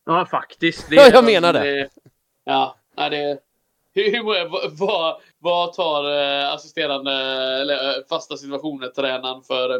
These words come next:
Speaker 1: meny på Donken?
Speaker 2: Eh,
Speaker 1: Han känns, han känns som en Big Mac och Company plusmeny. Det känns han som.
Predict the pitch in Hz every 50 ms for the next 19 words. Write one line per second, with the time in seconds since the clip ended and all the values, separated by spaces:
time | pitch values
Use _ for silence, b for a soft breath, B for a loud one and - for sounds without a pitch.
0 | 127 131 135 135 131 131 135 - 131 127 131 127 120 120 120 - - 151 160 160
1 | 151 _ _ _ _ _ _ _ _ _ _ _ _ _ _ _ _ _ _ _
2 | _ _ _ _ _ _ _ _ _ - 180 170 156 147 143 131 131 135 156 180
3 | 185 - 202 196 185 185 - 180 202 202 202 - 196 214 190 170 170 180 156 156
4 | 151 - 175 175 151 135 151 147 139 135 139 135 - - 175 165 139 123 _ _
5 | - 139 131 131 131 131 131 - - 151 143 - - - - 123 117 131 139 147
6 | 143 135 131 147 147 147 143 147 135 123 117 123 120 117 123 123 120